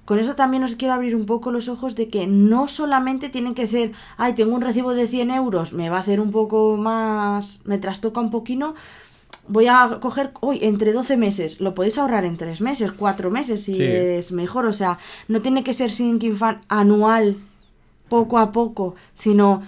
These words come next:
Speaker 1: pues eso, nosotros tenemos las tres op-, o sea, las tres opciones, ahorrando un ingreso más grande, una paga, o si vosotros, por ejemplo,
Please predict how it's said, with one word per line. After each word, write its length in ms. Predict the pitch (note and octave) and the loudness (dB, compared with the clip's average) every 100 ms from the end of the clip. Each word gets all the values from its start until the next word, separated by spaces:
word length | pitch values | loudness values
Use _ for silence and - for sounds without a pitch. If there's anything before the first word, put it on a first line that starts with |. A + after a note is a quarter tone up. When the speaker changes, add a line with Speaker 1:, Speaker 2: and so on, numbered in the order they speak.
| - | -8
Speaker 1:
pues 180 | G#3 G3+ | -4 -2
eso, 200 | B3 C4 | -2 0
nosotros 340 | G#3 A3 A#3 | 0 0 -2
tenemos 460 | A#3+ A#3 B3+ D4+ - | -2 0 0 -2 -2
las 240 | G#3+ G3+ | -2 -2
tres 200 | - G#3+ G#3 | -2 -4 -4
op-, 200 | F3+ E3 | -6 -8
o 40 | |
sea, 160 | G#3 E3 | -4 -4
las 160 | F3+ | -4
tres 160 | G3+ F#3+ | -6 -8
opciones, 480 | F3+ C4+ C#4 G#3 F3+ - - - | -6 -4 -2 -2 -6 -16 -20 -4
ahorrando 800 | G3+ G3+ G3+ A3 A#3+ A#3+ A#3 A#3 | 2 4 4 2 0 2 0 0
un 160 | A#3+ A#3 | 0 0
ingreso 400 | A#3 A3+ G#3+ G#3 | 0 0 0 0
más 180 | G3+ G3+ | 0 0
grande, 460 | B3+ C#4+ C4+ C4 | -2 -2 -2 -4
una 280 | - G3+ F#3 | -4 -4 -2
paga, 420 | B3 C4+ C4 B3+ - | 2 2 2 -2 -2
o 60 | |
si 120 | G3+ F#3 | -6 -6
vosotros, 400 | F3 G3 G#3 G3+ | -6 -6 -6 -6
por 160 | G3 | -8
ejemplo, 560 | G3 G3 G3+ G3 F#3 | -6 -4 -4 -4 -4